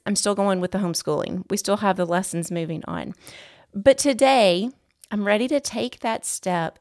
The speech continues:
to get up and go again. I think that's an important thing for us to remember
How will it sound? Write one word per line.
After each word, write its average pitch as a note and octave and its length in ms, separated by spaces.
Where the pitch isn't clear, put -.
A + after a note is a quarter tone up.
to G#3+ 120
get G#3+ 460
up F#3 360
and G3+ 220
go F3 380
again. G3 480
I B3 120
think G4 180
that's E4 360
an C4+ 160
important C4+ 600
thing A3+ 320
for - 220
us G3 220
to G#3 100
remember F#3+ 800